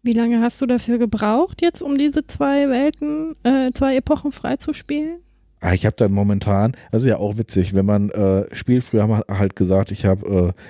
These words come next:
Speaker 2: Zeit verdattelt oder sowas. Heutz-, heutzutage sagt man, wenn man, äh, wenn man spielt, ich hab da zwei Stunden für investiert. <laughs> Das find ich immer witzig. Im, naja,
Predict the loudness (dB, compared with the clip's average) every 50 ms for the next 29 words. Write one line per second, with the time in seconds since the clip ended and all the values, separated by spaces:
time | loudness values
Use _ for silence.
0 | -20 -16 -6 0 2 2 2 2 0 0 2 0 0 0 0 -2 -2 -2 0 0
1 | 2 2 2 0 0 0 -4 -4 0 2 2 2 0 0 0 0 2 2 2 2
2 | 2 2 2 2 2 0 0 0 -2 0 0 2 2 2 2 2 0 -2 -8 -18
3 | -18 -20 -12 -4 0 2 2 2 2 0 -2 -4 -10 -4 -2 0 2 2 2 0
4 | -2 -2 0 2 2 2 2 0 -4 -2 0 2 2 2 2 2 2 2 2 2
5 | 0 -2 0 0 2 2 2 2 0 0 0 -2 -2 -2 0 0 2 0 -2 -2
6 | -2 -2 0 0 0 0 -4 -10 _ _ _ _ _ -20 -20 -20 _ _ _ _
7 | _ _ _ _ _ _ _ _ _ _ -20 -20 -4 -2 0 0 2 2 0 0
8 | 2 2 0 0 2 -2 -2 0 2 2 4 4 4 2 0 -2 0 0 0 0
9 | 0 -4 _ _ _ _ _ _ -20 -14 -10 -10 -10 -10 -2 0 2 2 2 -2
10 | -6 -4 -4 -4 -2 0 2 2 2 2